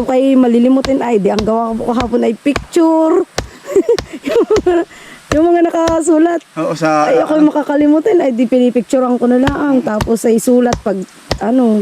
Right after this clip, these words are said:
Speaker 1: pag hindi gawa na, sulat.
Speaker 2: Ganun nga, ah, video.
Speaker 1: Bi-, eh, picture lang ginamit ko.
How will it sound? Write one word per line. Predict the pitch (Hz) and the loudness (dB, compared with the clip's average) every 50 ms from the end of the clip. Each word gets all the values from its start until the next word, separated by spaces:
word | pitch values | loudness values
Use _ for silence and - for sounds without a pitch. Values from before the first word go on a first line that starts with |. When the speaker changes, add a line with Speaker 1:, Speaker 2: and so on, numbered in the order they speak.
| 202 | -2
Speaker 1:
pag | - - 190 | -4 -4 -4
hindi | 180 175 202 208 196 185 190 | -2 0 2 2 2 2 2
gawa | 185 196 196 196 214 | 0 0 -2 -2 -2
na, | 240 | -4
sulat. | 240 - - 214 208 214 208 202 196 190 180 - - | -4 -4 -2 -2 0 0 0 -2 -2 -4 -6 -6 -8
Speaker 2:
Ganun | 190 170 170 196 208 196 | -6 -6 -4 -6 -6 -8
nga, | 190 180 | -8 -8
ah, | - 170 - | -10 -10 -10
video. | 156 151 170 208 185 185 220 214 208 196 - | -4 -2 -2 -2 -2 -4 -6 -6 -6 -6 -6
Speaker 1:
Bi-, | - 185 180 208 233 220 208 - - - | -4 0 0 0 0 -2 -4 -6 -6 -4
eh, | - - - | -2 -2 -4
picture | - - 311 - - - 311 285 277 | -2 -2 -2 -2 0 -2 -2 0 0
lang | 269 247 226 190 185 185 185 196 | 0 0 0 0 -2 -2 -2 0
ginamit | 190 196 196 190 196 202 202 202 - - - - | 0 0 -2 -2 -2 -2 -2 -2 -4 -6 -10 -8
ko. | - | -6